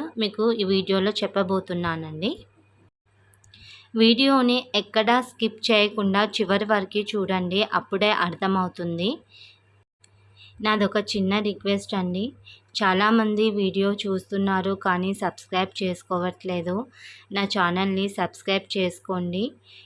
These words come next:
నేను ఇంకా మంచి మంచి వీడియోస్ తీస్తాను మీ ప్రోత్సాహంతో.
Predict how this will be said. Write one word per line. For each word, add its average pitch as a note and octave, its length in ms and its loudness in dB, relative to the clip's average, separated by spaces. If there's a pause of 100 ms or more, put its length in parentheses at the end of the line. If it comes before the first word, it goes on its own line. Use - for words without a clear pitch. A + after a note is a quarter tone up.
(140)
నేను G#3 200 0
ఇంకా F#3+ 240 0
మంచి G3 340 -2
మంచి G3 300 -2
వీడియోస్ F#3+ 540 0
తీస్తాను F3+ 580 -2
మీ G3 160 -2
ప్రోత్సాహంతో. F3 840 -4